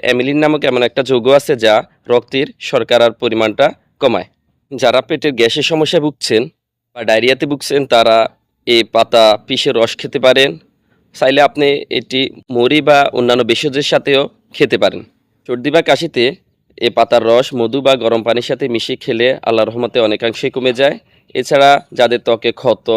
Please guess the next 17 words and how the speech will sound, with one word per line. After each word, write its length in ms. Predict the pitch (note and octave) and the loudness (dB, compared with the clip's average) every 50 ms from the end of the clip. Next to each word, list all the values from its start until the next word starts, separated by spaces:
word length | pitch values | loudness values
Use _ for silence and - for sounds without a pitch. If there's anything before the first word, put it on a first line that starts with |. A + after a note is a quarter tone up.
| A2 A2 A2 A2 _ _ _ | 2 2 0 0 _ _ _
পুষ্কুড়ি 460 | - A#2+ A2 - - - A#2+ A2 A2 A2 | -8 -8 -8 -8 -8 -6 -4 -2 -2 0
সমস্যা 300 | C3 B2+ A#2+ - - B2 | 0 -2 -2 0 2 0
আছে, 160 | A#2+ - - C3 | 0 0 -2 -4
তারা 260 | B2 - A#2 G#2+ A2+ A2 - | 0 2 2 2 2 2 0
এ 100 | G#2 A#2 | -2 -4
পাতা 360 | G2+ A#2 A2 - - G#2+ G#2+ A2 - _ _ _ _ _ - | 0 -2 -2 0 0 0 0 0 0 _ _ _ _ _ -14
পিষে 260 | C3 B2 - - C#3 C3+ | -12 -10 -6 -4 -4 -2
বেটে 340 | A#2 B2 A#2+ G2 - C#3 D#3+ - - _ _ _ _ | 0 0 -2 0 -2 -4 -4 -4 -8 _ _ _ _
ত্বকে 180 | - C#3 B2 C3+ | -2 -2 0 2
লাগাতে 300 | A#2 A2+ G#2 G#2+ G2 G#2+ F#2+ | 2 2 2 0 -2 -4 -4
পারেন। 240 | F#2+ G2 F2 - - - _ _ _ _ _ - | -4 -4 -4 -6 -12 -18 _ _ _ _ _ 0
তাইওয়ানে 440 | B2 A#2+ B2+ C3 C#3+ D3 D3+ B2 A2+ C3 - - - | 2 2 4 4 4 4 4 2 0 -2 -4 -6 -6
উচ্চ 200 | C#3 C#3+ - - D#3 | -8 -6 -2 0 2
রক্তচাপ 440 | C3+ C3 - - B2+ A2+ - A#2 G#2 - | 2 2 2 0 0 2 2 2 2 0
কমানোর 300 | A#2 A2+ A2+ A2+ A2+ G#2 A#2 | 0 2 2 2 2 2 0
জন্য 140 | A2+ A2 A2 | 0 2 2
এই 120 | A2 A2 | 2 2